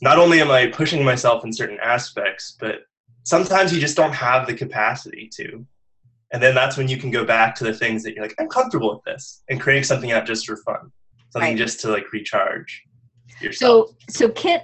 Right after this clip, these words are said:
Speaker 2: asked earlier, and he's like, "We can come back to this," but I'm gonna go ahead and
Speaker 1: Yeah.
Speaker 2: jump, 'cause I asked the same question, Kent, the other day when Dan and I were talking.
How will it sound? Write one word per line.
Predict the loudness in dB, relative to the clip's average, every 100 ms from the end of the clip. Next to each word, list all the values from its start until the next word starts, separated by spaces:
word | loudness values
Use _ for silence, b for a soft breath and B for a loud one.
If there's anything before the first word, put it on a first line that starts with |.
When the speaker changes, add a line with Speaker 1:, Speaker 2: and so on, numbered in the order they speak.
| 2
Speaker 2:
asked | 2 2 -2 0
earlier, | 2 4 4 4 4
and | 0
he's | -4 -4
like, | -4
"We | -2
can | 0 0
come | -2 2
back | 2 2
to | -4
this," | -6 -6 -6
but | -2
I'm | 2
gonna | 2 2
go | 0
ahead | -2 -2
and | -4
Speaker 1:
Yeah. | -8
Speaker 2:
jump, | -12
'cause | -6 2
I | 4
asked | 4 4 2 -2
the | -4
same | -4 0 0 0
question, | 0 0 -2 -10 -8
Kent, | -4 -6 -2
the | 0
other | 0 0
day | -2
when | -2 -6 -6
Dan | -4 -2 -2
and | -6
I |
were | -6 -6
talking. | -6 -8 -18